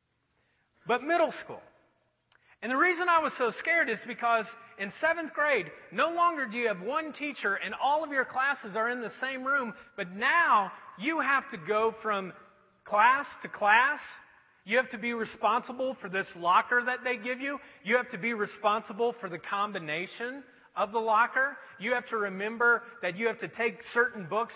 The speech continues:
to certain classes, and you can't be late, and you have to be on time. And I was really freaked out about going into seventh grade.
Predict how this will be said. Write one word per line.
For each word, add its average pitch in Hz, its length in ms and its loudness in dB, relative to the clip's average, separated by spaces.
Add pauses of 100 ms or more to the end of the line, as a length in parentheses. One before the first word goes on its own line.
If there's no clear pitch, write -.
to 165 160 -8
certain 226 300 -2
classes, 220 640 0
and 147 160 -10
you 151 80 -12
can't 214 360 -6
be 208 140 -6
late, 202 320 -2 (280)
and 156 100 -10
you 180 80 -4
have 165 240 -2
to 170 60 -14
be 156 180 -4
on 160 220 0
time. 247 340 0 (220)
And 185 100 0
I 269 80 6
was 175 140 -2 (120)
really 233 360 0 (100)
freaked 262 300 -4
out 220 200 4
about 156 300 -6
going 202 240 -6
into 180 200 -10 (100)
seventh 185 320 -4
grade. 131 280 -4